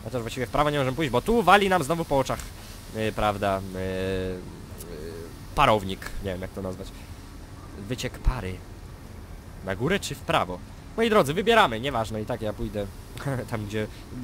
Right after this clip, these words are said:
uznam za stosowne. A wy pewnie mogliście mówić sobie oczywiście: „Karol w prawo, Karol w lewo, Karol”, no ja i tak was nie słyszę. No szkoda, kurde, że ja was nie słyszę. Fajne by było granie na live'ach. O, o nie. To może tam pójdziemy jednak, co?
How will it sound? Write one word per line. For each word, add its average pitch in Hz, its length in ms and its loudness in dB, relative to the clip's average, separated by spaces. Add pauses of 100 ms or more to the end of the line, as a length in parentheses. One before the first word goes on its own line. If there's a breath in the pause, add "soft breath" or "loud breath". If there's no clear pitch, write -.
(200)
uznam 120 260 0
za 110 80 -4
stosowne. 107 500 0 (520 loud breath)
A 120 100 2
wy 175 80 0
pewnie 185 260 0
mogliście 175 380 -4
mówić 170 280 -4
sobie 104 160 -4
oczywiście: 98 320 -8
„Karol 170 220 0
w - 40 -8
prawo, 180 240 0
Karol 190 280 0
w 135 80 -6
lewo, 190 220 0
Karol”, 160 280 -4
no 139 60 -2
ja 147 100 0
i 156 80 -2
tak 175 140 0
was 151 140 -4
nie 160 80 -2
słyszę. 165 280 -4
No 220 120 0
szkoda, 480 440 12
kurde, 185 360 0
że 160 100 0
ja 180 120 4
was 151 180 -4
nie 156 80 -4
słyszę. 135 300 -4 (320 loud breath)
Fajne 208 200 4
by 190 60 -4
było 175 140 2
granie 170 260 0
na 156 100 2
live'ach. 127 320 4 (120)
O, 120 220 0
o 117 120 0
nie. 104 120 -2 (720 loud breath)
To 143 120 -4
może 131 260 -2
tam 120 140 -4
pójdziemy 95 240 -6
jednak, 92 220 -8
co? - 120 -8